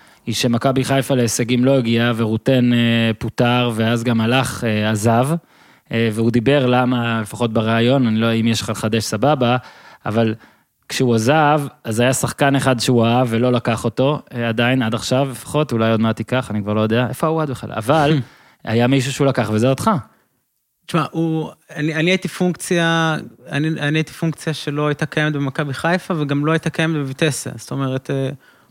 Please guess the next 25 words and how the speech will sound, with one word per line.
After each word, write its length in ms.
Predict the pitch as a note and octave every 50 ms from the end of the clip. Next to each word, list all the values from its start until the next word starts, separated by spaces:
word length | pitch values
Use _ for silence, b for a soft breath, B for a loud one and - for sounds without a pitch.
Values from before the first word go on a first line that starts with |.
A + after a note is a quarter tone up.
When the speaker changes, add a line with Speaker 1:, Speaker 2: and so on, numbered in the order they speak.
| b
Speaker 2:
הוא 160 | - C3 C3+ C#3+
העריך 340 | D3 D#3 D#3+ D#3 - -
את, 200 | E3 D3 - -
אה, 340 | D#3+ D3+ D3 D3 D3 D3 D3
את 140 | C#3+ - -
מאור 220 | D3 D3 D3+ D3 C#3+
ויזהר 440 | D3 D3 C#3 C#3 D3 D3 D3+ D3+ D3+
באותה 260 | D3 C#3 C#3 C#3 D#3
מידה 200 | D3+ D3 C#3 D3
שהוא 200 | C#3 - D#3 C#3+
העריך 220 | C#3+ D3 D3 - -
אותי, 300 | B2+ - - F#3 A3+ A#3 b b b b b b b b b _
פשוט 420 | - C3+ - - C#3+ C3+ - -
הפונקציה 720 | C3 C3 - - - F3 F3 - - - F3 E3+ E3 D#3
של 160 | - - D3+
הסקאוטים 760 | D3 C#3 - - - E3+ D#3+ D#3 D#3 D#3 - E3+ D#3+ D#3 D3+ C3+
כבר 160 | - - D3
הייתה 200 | D3 D3 C#3+ D3+
קיימת 280 | D3 - D#3 D3+ D3+ D3
בויטסה, 400 | C#3 C#3 C3+ F#3 F#3+ - - F3 C#3+
ולא 140 | C#3+ D3 D3+
היה 120 | D#3 D#3
לו 60 | D#3
דאטה 280 | D3 D3 C#3+ - D3 C#3
אנליסט. 440 | B2+ A#2+ A2+ A#2 A2+ - - -